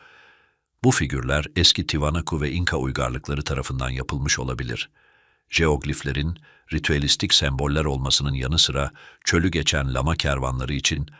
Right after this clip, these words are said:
hayati bilgiler taşıyan işaretler olarak kullanılmış olabileceği de düşünülmektedir. Atacama devi ve çevresindeki jeoglifler eski medeniyetlerin doğayla, gökyüzüyle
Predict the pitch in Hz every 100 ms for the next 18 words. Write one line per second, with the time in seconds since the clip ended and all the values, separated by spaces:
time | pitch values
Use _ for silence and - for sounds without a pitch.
0 | _ - 78 69 71 95 87 73 64 71
1 | 67 - 71 - 71 69 - 76 69 71
2 | - 82 69 67 - 82 73 73 73 90
3 | - 76 71 71 69 80 80 71 73 -
4 | 69 64 64 - 64 60 - _ _ _
5 | _ _ _ _ _ - 120 135 147 120
6 | 85 80 67 67 82 71 76 - 78 80
7 | 80 78 80 73 69 - 76 82 - -
8 | - _ 104 - 143 113 78 73 69 -
9 | 76 73 71 76 76 76 65 71 - _
10 | - 117 - 76 71 65 69 73